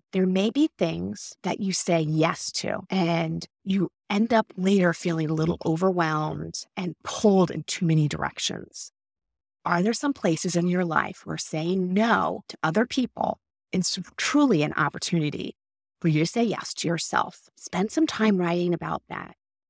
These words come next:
And we're gonna explore some of the reasons and things that we can say no to, to create a healthy boundary for ourselves.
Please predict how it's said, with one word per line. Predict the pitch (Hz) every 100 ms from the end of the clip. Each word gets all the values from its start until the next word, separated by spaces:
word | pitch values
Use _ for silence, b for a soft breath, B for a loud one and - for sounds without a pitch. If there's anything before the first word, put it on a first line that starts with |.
| _ _ _ -
And | 170 175
we're | 214
gonna | 247
explore | 262 - - 196 202 196 180 170
some | - 175
of | 208
the | 240
reasons | 196 180 170 160 165 -
and | 190 190
things | 269 269
that | 254 -
we | 240
can | - 233
say | 214 214 180
no | 165 147 147
to, | - 277 320 392
to | - - _ -
create | - 240 269 294 -
a |
healthy | 165 - 160 170
boundary | - - - 65
for | - 76
ourselves. | 71 - - - - - -